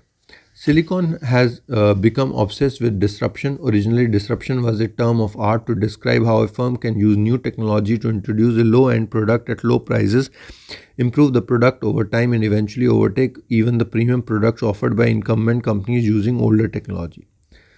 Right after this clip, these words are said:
This is roughly what happened when the advent of P Cs disturbed the market for mainframe computers. At first, P Cs seemed irrelevant, then they become dominant.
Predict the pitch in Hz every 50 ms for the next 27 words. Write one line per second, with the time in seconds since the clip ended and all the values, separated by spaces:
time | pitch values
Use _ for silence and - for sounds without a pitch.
0 | _ _ _ _ - 143 165 175 170 151 139 135 - - 151 156 143 117 120 117
1 | 123 120 110 110 - 127 123 117 113 113 110 117 120 127 - 123 110 101 113 120
2 | 123 117 120 120 - - - 123 117 113 - 135 127 120 113 98 104 104 - 127
3 | 123 120 110 104 113 110 104 104 104 104 104 - 120 107 - 123 117 113 110 113
4 | 117 113 110 - 120 117 110 - - 107 101 - 110 - - 127 127 127 127 123
5 | 123 120 - - 127 127 135 - - _ _ _ - _ _ _ - - _ -
6 | 135 127 123 - 139 139 135 - - 131 127 127 127 - 131 117 110 117 110 107
7 | 110 107 117 117 113 104 117 117 113 110 - 98 160 156 - 117 113 104 101 101
8 | 92 85 80 80 80 80 -